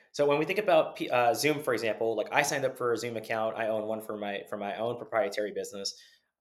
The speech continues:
I signed up via P L G workflow. I entered my own credit card. I was able to get into the application right away. But I gotta, I have to imagine that your customer base is filled not just with the, the onesie twosie small proprietors,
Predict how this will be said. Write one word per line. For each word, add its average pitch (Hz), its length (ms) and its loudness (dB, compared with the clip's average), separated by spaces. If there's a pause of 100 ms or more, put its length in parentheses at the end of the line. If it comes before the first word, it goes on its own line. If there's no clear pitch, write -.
(840)
I 117 80 -8
signed 110 260 0
up 107 140 0
via 98 260 -2
P 107 140 -6
L 92 80 -2
G 90 140 -14
workflow. 117 640 2 (100)
I - 100 -12
entered 98 240 -12
my 90 120 -10
own 90 100 -12
credit 113 320 -2
card. 104 400 4
I - 40 -6
was 95 100 -8
able 95 160 -6
to - 60 -16
get - 180 -10
into 98 180 -12
the 101 120 -4
application 92 520 -10
right 90 140 -10
away. 117 500 2 (300)
But 117 80 4
I 117 60 8
gotta, 147 300 6
I 123 40 -2
have 170 180 2
to 208 60 2
imagine 135 480 0
that 104 260 -4
your 117 240 -4
customer 143 320 0
base 120 240 -2
is 113 100 0
filled 120 320 2
not 117 180 -4
just 123 260 -4
with 110 200 -2
the, 113 220 -4
the 107 60 -2
onesie 117 320 -2
twosie 113 420 -10
small 110 200 2
proprietors, 120 600 -2